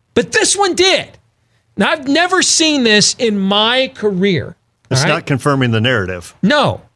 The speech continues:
Speaker 1: So either someone stumbled upon some self-awareness,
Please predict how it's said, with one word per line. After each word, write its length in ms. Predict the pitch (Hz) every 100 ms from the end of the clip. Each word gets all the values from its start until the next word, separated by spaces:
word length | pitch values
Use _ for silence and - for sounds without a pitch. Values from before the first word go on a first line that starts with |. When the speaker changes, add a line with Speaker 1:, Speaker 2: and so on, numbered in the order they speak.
| _ _ _
Speaker 1:
So 540 | - 254 240 233 233 -
either 600 | 202 339 311 285 254 -
someone 560 | - - 311 339 339 302
stumbled 500 | - - 277 269 247
upon 380 | 190 226 233 233
some 160 | 196
self-awareness, 960 | 170 220 226 226 185 202 165 123 127